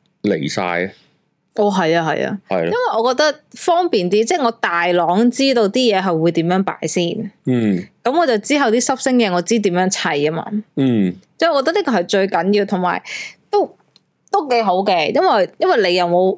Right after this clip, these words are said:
Speaker 2: 你又唔會特別好多意見參與喺度嘛，噉所以我決定啲嘢點樣擺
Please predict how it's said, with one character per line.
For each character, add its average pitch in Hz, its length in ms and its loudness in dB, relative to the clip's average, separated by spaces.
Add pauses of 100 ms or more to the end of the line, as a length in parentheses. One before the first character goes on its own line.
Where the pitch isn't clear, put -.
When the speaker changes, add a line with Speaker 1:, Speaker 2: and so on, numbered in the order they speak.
Speaker 2:
你 190 180 2
又 190 120 2
唔 170 200 -2
會 175 120 2
特 185 100 -2 (100)
別 180 200 0
好 170 180 2
多 233 160 2
意 196 200 0
見 185 200 -2
參 208 300 -2
與 185 100 2
喺 160 200 0
度 160 180 0
嘛， 165 260 -4
噉 240 180 -2
所 269 140 2
以 269 180 0 (520)
我 175 340 2 (300)
決 226 160 0
定 175 220 -2
啲 226 280 2
嘢 165 60 0
點 175 140 -2
樣 208 180 2
擺 - 140 -4